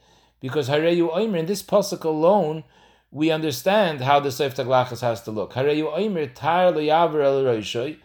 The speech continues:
Ad Melois. So from the Lashon Ad Melois is mashma that Ad Melois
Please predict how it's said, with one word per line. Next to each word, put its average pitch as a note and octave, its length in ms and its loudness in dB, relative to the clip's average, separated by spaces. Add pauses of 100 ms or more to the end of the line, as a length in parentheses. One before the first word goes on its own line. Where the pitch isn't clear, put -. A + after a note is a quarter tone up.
(360)
Ad E3+ 200 6
Melois. F3 440 0
So B2+ 300 -14
from C3+ 100 -12
the C#3+ 100 -8
Lashon F#3 300 -2
Ad E3 200 -4
Melois E3 360 -4
is C#3+ 100 -12
mashma D#3+ 560 -4 (340)
that - 200 -6
Ad A3+ 200 4
Melois F3 760 0